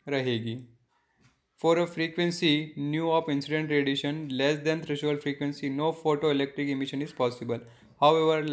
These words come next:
large is the intensity of incident radiation। ठीक है, ये भी एक इंपॉर्टेंट पॉइंट है कि अगर फ्रीक्वेंसी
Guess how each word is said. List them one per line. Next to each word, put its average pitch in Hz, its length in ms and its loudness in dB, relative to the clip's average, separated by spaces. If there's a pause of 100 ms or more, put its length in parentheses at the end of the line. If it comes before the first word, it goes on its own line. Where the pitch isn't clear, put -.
large 156 320 6
is 156 40 -10
the 156 80 0
intensity 143 580 -4
of 143 320 -6 (1120)
incident 135 760 -2
radiation। 117 480 2 (960)
ठीक 131 140 -4
है, 143 120 2 (140)
ये 123 100 2
भी 131 100 -2
एक 131 80 -4
इंपॉर्टेंट 131 500 -2
पॉइंट 127 240 0
है 139 140 0 (460)
कि - 40 -4
अगर 143 460 6 (640)
फ्रीक्वेंसी 165 640 -4